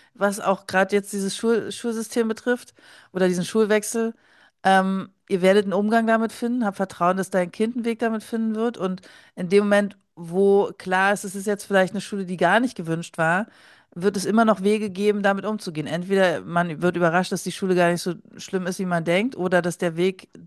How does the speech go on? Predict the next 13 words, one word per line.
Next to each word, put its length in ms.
doch 160
vielleicht 460
sogar 180
Vorteile 500
hat, 180
weil 100
das 140
Kind 160
selbstständiger 520
wird, 180
oder 340
man 180
kann 380